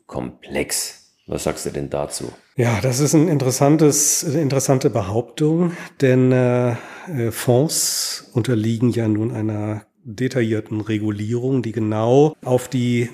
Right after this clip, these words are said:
Speaker 2: Anlegerinteressen abgestimmt sind. Also der zentrale Publikumsfonds, also für den durchschnittlichen Anleger auf der Straße vorgesehene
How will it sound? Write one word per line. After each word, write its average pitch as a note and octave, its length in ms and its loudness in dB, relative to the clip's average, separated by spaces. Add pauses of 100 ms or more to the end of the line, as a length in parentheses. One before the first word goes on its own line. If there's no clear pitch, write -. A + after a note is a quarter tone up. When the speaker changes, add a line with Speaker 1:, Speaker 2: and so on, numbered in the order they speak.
(120)
Speaker 2:
Anlegerinteressen C3 1160 2
abgestimmt A#2 760 -4
sind. F#2+ 400 -14
Also A#2+ 200 -2
der B2 180 -2
zentrale A#2+ 500 0
Publikumsfonds, F3 1000 0
also A2 220 -6
für - 140 -12
den G2 160 -6
durchschnittlichen A2 560 -6
Anleger B2 580 4
auf A#2+ 160 -2
der A2+ 140 -4
Straße B2+ 380 2
vorgesehene A2+ 760 2